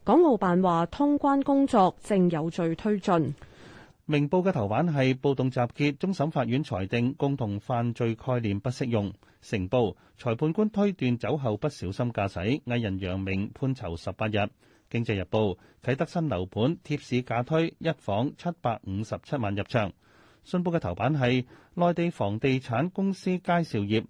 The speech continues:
Speaker 2: 一百二十八億理財產品到期未付。商報頭版美國啟動縮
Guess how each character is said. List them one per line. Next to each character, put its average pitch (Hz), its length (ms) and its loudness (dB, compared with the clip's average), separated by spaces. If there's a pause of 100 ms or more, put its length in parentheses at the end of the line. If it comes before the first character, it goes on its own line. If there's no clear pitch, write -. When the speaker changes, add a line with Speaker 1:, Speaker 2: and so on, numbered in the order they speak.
(220)
Speaker 2:
一 143 180 0
百 117 120 0
二 110 220 -6
十 107 180 -8
八 113 120 -4
億 143 200 -4
理 104 200 -6
財 87 220 -8
產 104 280 -4
品 117 320 -2
到 123 200 0
期 90 180 -6
未 98 220 -2
付。 110 280 2 (320)
商 240 200 2
報 190 100 2
頭 113 140 0
版 143 300 0 (160)
美 156 120 2
國 165 160 -2
啟 143 220 -2
動 131 240 2
縮 202 220 -2